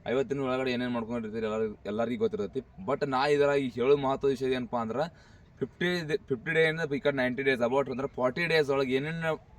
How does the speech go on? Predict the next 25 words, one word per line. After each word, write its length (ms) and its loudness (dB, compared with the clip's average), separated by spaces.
ಪ್ಲಾಟ್ 260 2
ಒಳಗೆ 200 4
ಏನಪ್ಪ 180 -2
ಅಂದ್ರೆ 200 -2
ನೀವು 220 -2
ಸ್ಪ್ರೇನು 400 2
almost 400 0
ಎಲ್ಲರೂ 240 2
ಕರೆಕ್ಟಾಗಿ 360 -6
ಸ್ಪ್ರೇ 160 -2
ಮಾಡ್ಕೊಂಡಿರ್ತೀರಿ, 640 -2
ಎಲ್ಲನೂ 280 0
ಗೊಬ್ಬರ 320 0
ಗಿಬ್ಬರ 220 -2
ಎಲ್ಲ 220 0
ಕೊಟ್ಟಿರ್ತೀರಿ. 420 -4
ನೆಕ್ಸ್ಟ್ 260 -2
ಏನಪ್ಪ 220 -4
ಅಂದ್ರೆ 420 0
ಇದ್ರಾಗ 280 4
ನಾವು 200 2
ಕೊಡ್ಬೇಕಾಗಿದ್ದು 580 0
ಏನಪ್ಪ 240 -2
ಅಂದ್ರೆ 180 -2
ಮಾಲ 380 0